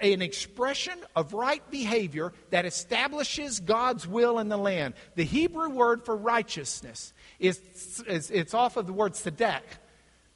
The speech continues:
Tzedek is the Hebrew, it's, the idea is not just this,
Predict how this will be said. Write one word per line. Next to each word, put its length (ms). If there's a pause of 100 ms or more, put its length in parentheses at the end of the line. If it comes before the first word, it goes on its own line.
(140)
Tzedek 600
is 140
the 120
Hebrew, 320
it's, 260
the 200
idea 380
is 220
not 300
just 240
this, 280